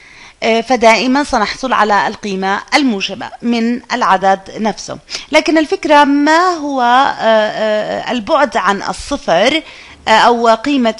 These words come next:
ال-، البعد عن الصفر؟ فهذه القيمة الأولى على خط الأعداد. جميع هذه القيم، آه، ستكون قيم مطلقة، فبالتالي جميع هذه القيم تكون موجبة، أي أنها ستكون أكبر من الصفر. إذن سأرسم خط الأعداد.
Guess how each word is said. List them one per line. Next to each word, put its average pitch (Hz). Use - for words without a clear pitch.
ال-، 202
البعد 196
عن 190
الصفر؟ 277
فهذه 277
القيمة 214
الأولى 208
على 202
خط -
الأعداد. 208
جميع 226
هذه 202
القيم، 226
آه، 214
ستكون 220
قيم 202
مطلقة، 220
فبالتالي 226
جميع 208
هذه 202
القيم 202
تكون 208
موجبة، 226
أي 247
أنها 208
ستكون 214
أكبر 202
من 190
الصفر. 220
إذن 208
سأرسم 202
خط -
الأعداد. 190